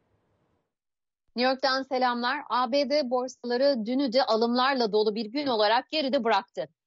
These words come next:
En çok Nasdaq'ın, yani teknoloji sektörünün ki S and P beş yüzün içindeki teknoloji sektörünün de kendisini öne attığını, öne çıkardığını gördük. Bu da neden?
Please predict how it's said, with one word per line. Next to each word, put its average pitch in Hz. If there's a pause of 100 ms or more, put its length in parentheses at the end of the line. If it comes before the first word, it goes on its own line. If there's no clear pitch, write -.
En 277
çok 294
Nasdaq'ın, 190
yani 226
teknoloji 254
sektörünün 214
ki 220
S 277
and 240
P 208
beş 277
yüzün 247
içindeki 285
teknoloji 262
sektörünün 262
de 208 (400)
kendisini 233
öne 233
attığını, 220
öne 233
çıkardığını 190
gördük. 196
Bu 277
da 302
neden? 277